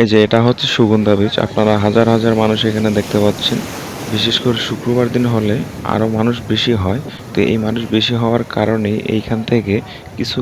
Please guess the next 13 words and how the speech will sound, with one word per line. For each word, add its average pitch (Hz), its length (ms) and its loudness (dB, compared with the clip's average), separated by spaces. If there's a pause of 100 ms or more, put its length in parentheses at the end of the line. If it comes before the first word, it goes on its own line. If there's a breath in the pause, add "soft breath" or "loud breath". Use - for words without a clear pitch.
(120)
কয়েকটা 120 360 2 (100)
বাজে 101 340 0
লোক 120 120 0 (120)
আছে, 107 200 -6 (200)
তারা 107 200 0 (180)
বাজে 101 280 2
বাজে 107 260 0
ভিডিও 104 200 0 (120)
ধারণ 101 220 -2 (120)
করে। 101 180 2 (400 loud breath)
তো - 60 -10 (180)
ওগুলা 113 320 0 (100)
বিভিন্ন 107 260 0